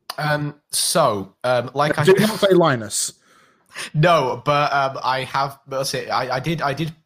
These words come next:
Speaker 1: consider, um, actually water cooling the Quadros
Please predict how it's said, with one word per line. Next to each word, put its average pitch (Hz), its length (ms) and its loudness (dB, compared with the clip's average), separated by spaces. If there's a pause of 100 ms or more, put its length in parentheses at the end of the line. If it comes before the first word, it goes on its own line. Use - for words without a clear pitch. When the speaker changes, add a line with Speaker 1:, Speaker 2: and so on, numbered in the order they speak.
(120)
Speaker 1:
consider, 139 760 -2 (220)
um, 110 160 -2
actually 117 320 -4
water 120 280 -8
cooling 107 300 -10
the 95 60 -12
Quadros 95 640 -6